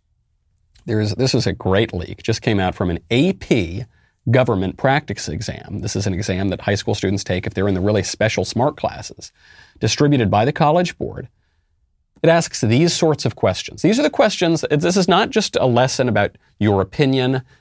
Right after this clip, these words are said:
This is not a lesson about different views of a, of a political matter. This is what you were being taught is the correct answer or the incorrect answer to get a good grade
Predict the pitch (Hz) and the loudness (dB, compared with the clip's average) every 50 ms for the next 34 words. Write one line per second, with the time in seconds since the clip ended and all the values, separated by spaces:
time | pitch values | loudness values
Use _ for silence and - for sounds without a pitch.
0 | _ - 143 - - 107 107 113 110 101 98 95 92 98 101 101 101 - - 95 | _ -4 -2 -2 0 0 0 2 2 2 2 2 2 2 0 0 0 0 -2 -2
1 | 95 87 90 90 87 85 - - - 113 107 - 117 98 87 - 104 101 101 101 | -2 0 0 0 -2 -2 -4 -4 -4 -4 -2 0 -2 -2 -2 -2 -2 0 0 0
2 | 104 104 - 92 87 85 85 78 - _ - 127 120 95 92 - - 101 101 98 | -2 -2 -2 -4 -4 -4 -6 -8 -10 _ -8 -8 -6 -6 -6 -4 -2 -2 0 0
3 | 95 92 - 92 90 95 95 95 95 95 98 98 104 104 - _ _ _ _ _ | 0 -2 -2 -4 -4 -2 -4 -4 -2 -2 0 -2 -2 -4 -8 _ _ _ _ _
4 | _ _ _ - 147 151 - 208 202 202 202 - 180 175 165 160 147 143 139 131 | _ _ _ -2 0 2 2 2 4 4 4 4 4 4 4 4 4 4 2 2
5 | 123 - - 127 113 107 101 - - - - - 101 - - - 110 117 143 165 | 0 0 2 4 4 4 2 0 -2 -6 -6 -6 -8 -6 -2 0 2 4 4 2
6 | 190 - - 165 165 165 165 - 165 139 117 107 107 110 120 113 - 104 90 80 | 2 0 0 0 2 0 0 2 2 2 2 2 2 2 0 0 0 0 -2 -2
7 | - - 71 65 - - - - - - - _ _ - - 107 117 - 131 143 | -4 -6 -8 -8 -8 -8 -8 -8 -8 -10 -16 _ _ 0 2 2 4 4 4 6
8 | 170 170 156 165 165 147 135 135 143 147 131 110 98 87 92 95 101 | 6 4 4 4 4 4 4 4 4 4 4 4 2 -2 -4 -4 -6